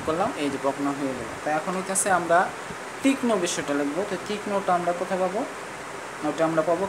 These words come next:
কে বাটনের নিচে। তো আমরা ত লেখলাম। ত লেখার পরে এখন আমরা দীর্ঘিকার কোথায় পাবো? দীর্ঘিকার আমাদের ডি বাটনে আছে। তো আমরা shift button click করে, আহ, ডি button click করবো, তাহলে এটা চলে আসবে। যেহেতু এটা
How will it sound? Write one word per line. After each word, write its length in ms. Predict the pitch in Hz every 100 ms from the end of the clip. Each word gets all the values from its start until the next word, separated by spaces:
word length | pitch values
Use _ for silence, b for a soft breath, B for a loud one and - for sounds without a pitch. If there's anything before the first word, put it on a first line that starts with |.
| -
কে 100 | 185
বাটনের 400 | 185 180 175 190
নিচে। 320 | 170 165 127 - -
তো 80 |
আমরা 260 | 135 143 202 - - - - - -
ত 40 | 170
লেখলাম। 380 | 160 139 143 - -
ত 40 | 165 170
লেখার 260 | 180 190 175
পরে 160 | 185 196
এখন 320 | - 160 170
আমরা 140 | 156 156
দীর্ঘিকার 340 | 170 180 190 190
কোথায় 240 | 190 196
পাবো? 180 | 196 214 208
দীর্ঘিকার 420 | 208 196 190 185
আমাদের 340 | 180 170 180 247 - - -
ডি 120 | 175 202
বাটনে 340 | 190 180 165
আছে। 260 | 143 - 175
তো 60 | 180
আমরা 260 | 165 170 202
shift 280 | - 190
button 300 | 185 185 190 180 127
click 140 | - 190 -
করে, 160 | 180
আহ, 1200 | 240 - - - - - - 143 143 135 127 127
ডি 80 | 175
button 280 | 165 160 147 135
click 140 | 131
করবো, 200 | 127 113 113
তাহলে 220 | 151 165 277 - - - -
এটা 140 | 147 147
চলে 140 | 160
আসবে। 160 | 143 139
যেহেতু 260 | 156 185 196
এটা 440 | 190 196 190 185